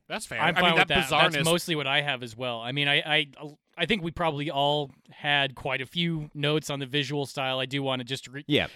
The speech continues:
Speaker 2: g-, go back to the thing that I, one of you already said, which is that this movie opens
Speaker 3: Wasn't
Speaker 2: with
Speaker 3: me.
Speaker 2: an atomic blast showing, like,
Speaker 3: Yeah.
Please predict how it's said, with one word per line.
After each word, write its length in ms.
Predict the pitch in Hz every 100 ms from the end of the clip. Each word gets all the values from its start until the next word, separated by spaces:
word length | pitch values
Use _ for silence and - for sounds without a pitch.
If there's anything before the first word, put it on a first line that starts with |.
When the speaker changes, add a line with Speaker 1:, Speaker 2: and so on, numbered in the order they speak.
| -
Speaker 2:
g-, 60 | 147 131 123
go 200 | 147 151
back 360 | 131 135 135 -
to 300 | 139 131 123
the 100 | 120
thing 220 | 143 131
that 100 | 120
I, 80 | 117 131
one 260 | 123 143
of 80 | 120
you 160 | 120 120
already 240 | 117 117
said, 320 | - 131 117
which 220 | 113 123
is 180 | 131 113
that 160 | 127 127
this 160 | 139
movie 240 | 180 170 131
opens 340 | 147 143 135
Speaker 3:
Wasn't 100 | 139 135 104
Speaker 2:
with 0 |
Speaker 3:
me. 160 | 80 80 - -
Speaker 2:
an 160 | 139 131
atomic 540 | - 190 190 170 139
blast 500 | 139 143 135 131 -
showing, 580 | - - 156 156 147 143
like, 180 | 131
Speaker 3:
Yeah. 100 | 131